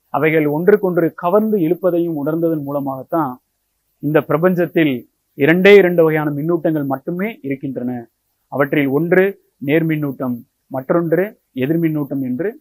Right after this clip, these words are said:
வகைப்படுத்தினார். அதற்கு பிறகு பத்தொன்பது மற்றும் இருபதாம் நூற்றாண்டுகளிலே ஜே ஜே தாம்சன், ரூதர்ஃபோர்ட், சாட்விக், கோல்ட்ஸ்டீன் போன்ற அறிவியல் ஆராய்ச்சியாளர்கள்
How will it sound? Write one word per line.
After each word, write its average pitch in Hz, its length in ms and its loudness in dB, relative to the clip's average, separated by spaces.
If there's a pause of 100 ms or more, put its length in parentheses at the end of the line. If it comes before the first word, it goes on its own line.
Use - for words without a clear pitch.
(100)
வகைப்படுத்தினார். 110 720 -8 (1300)
அதற்கு 196 420 4
பிறகு 190 520 2 (420)
பத்தொன்பது 202 480 6
மற்றும் 190 320 0
இருபதாம் 185 420 4
நூற்றாண்டுகளிலே 170 800 0 (400)
ஜே 156 260 6
ஜே 180 120 4
தாம்சன், 175 600 2 (340)
ரூதர்ஃபோர்ட், 190 640 2 (1000)
சாட்விக், 180 500 4 (760)
கோல்ட்ஸ்டீன் 202 520 4
போன்ற 175 440 4
அறிவியல் 190 500 2
ஆராய்ச்சியாளர்கள் 156 960 0